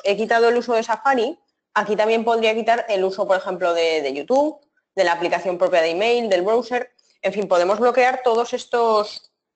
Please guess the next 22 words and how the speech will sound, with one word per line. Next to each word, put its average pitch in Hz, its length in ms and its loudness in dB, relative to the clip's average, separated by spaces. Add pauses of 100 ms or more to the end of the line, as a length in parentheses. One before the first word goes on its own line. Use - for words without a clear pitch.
(400)
todas 208 220 2
estas 233 220 -2
aplicaciones 233 840 0
internas 269 580 0 (360)
que 202 100 2
no 190 100 0
se 202 160 -4
pueden, 220 360 2 (100)
eh, 160 140 0
o 160 340 -2
que - 100 -2
no 175 160 -2
se 202 160 -4
in-, 202 240 -2
pueden 208 260 2
desinstalar 180 500 -2
de 196 120 0
la, 160 500 0 (360)
de 185 140 2
la, 151 360 2
del 156 160 -2
dispositivo. 151 720 -10